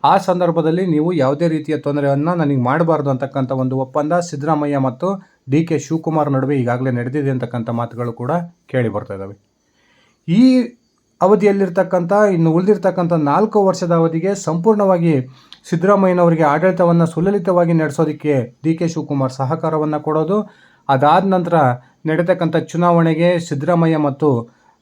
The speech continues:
ಡಿ ಕೆ ಶಿವಕುಮಾರ್ ನೇತೃತ್ವದಲ್ಲಿ ಚುನಾವಣೆಯನ್ನು ಎದುರಿಸಿ ಮತ್ತೊಮ್ಮೆ ರಾಜ್ಯದಲ್ಲಿ ಕಾಂಗ್ರೆಸ್ಸನ್ನು ಸಂಪೂರ್ಣ ಬಹುಮತದೊಂದಿಗೆ ಅಧಿಕಾರಕ್ಕೆ ತಂದು,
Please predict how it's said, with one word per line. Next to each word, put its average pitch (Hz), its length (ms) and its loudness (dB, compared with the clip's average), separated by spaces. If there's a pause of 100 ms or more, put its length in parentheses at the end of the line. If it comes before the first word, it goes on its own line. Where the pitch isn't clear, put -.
(120)
ಡಿ 180 140 0
ಕೆ 196 140 0
ಶಿವಕುಮಾರ್ 180 480 0
ನೇತೃತ್ವದಲ್ಲಿ 156 580 -2
ಚುನಾವಣೆಯನ್ನು 151 760 -2
ಎದುರಿಸಿ 151 600 -4 (280)
ಮತ್ತೊಮ್ಮೆ 208 500 2
ರಾಜ್ಯದಲ್ಲಿ 165 580 2
ಕಾಂಗ್ರೆಸ್ಸನ್ನು 143 800 -2
ಸಂಪೂರ್ಣ 208 460 2
ಬಹುಮತದೊಂದಿಗೆ 165 760 -2
ಅಧಿಕಾರಕ್ಕೆ 139 540 -4
ತಂದು, 160 440 0